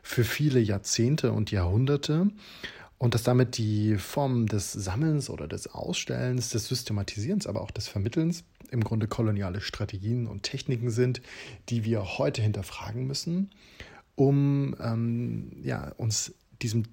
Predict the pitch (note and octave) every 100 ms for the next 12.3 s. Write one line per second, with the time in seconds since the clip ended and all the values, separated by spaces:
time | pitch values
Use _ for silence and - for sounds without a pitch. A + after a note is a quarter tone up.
0 | - A2 A2 - G2 G2+ G#2 G#2+ - -
1 | G#2 G2+ G2+ G2+ G2+ G2+ - A2+ G#2 G#2
2 | G#2+ G#2+ G#2+ G#2+ - A2 A2 G#2+ G#2+ G#2
3 | G#2 G#2+ G#2 G#2 G2 G2+ G#2+ F#2+ - G#2
4 | A2+ G#2 F#2 - F#2 - G#2+ G2+ A2 -
5 | G#2+ G2+ G2 - A#2 G#2+ G2+ - B2+ A2
6 | G2+ G#2 G#2 G#2+ - A#2 C3 B2+ B2 C3
7 | - - - - B2 - A2+ A2 A2 A2
8 | A2 G#2+ G#2+ - A2 G2 G2+ G2 G2+ G2+
9 | - - - A2 F#2 F#2 - G2 - A#2
10 | G2 - G#2 G#2 G2+ G2 G2 A#2+ C#3+ D3
11 | D3 - - - A#2 G#2+ G#2 - - -
12 | A2+ F#2+ F#2